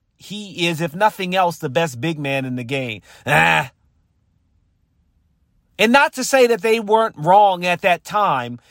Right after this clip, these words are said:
but even then, I was like, "No, he is the best." And the fact that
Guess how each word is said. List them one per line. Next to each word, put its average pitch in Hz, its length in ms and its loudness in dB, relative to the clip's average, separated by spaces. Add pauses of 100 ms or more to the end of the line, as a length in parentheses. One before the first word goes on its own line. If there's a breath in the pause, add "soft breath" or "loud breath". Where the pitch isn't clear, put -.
(220 soft breath)
but 180 240 0
even 254 400 0
then, 196 420 2
I 180 120 4
was 190 180 -4
like, 185 180 0
"No, 147 520 0 (220)
he 220 500 -4
is 220 220 2
the 156 160 0
best." - 600 -2 (3000)
And 196 200 -2
the 190 80 2
fact 254 440 4
that 160 560 2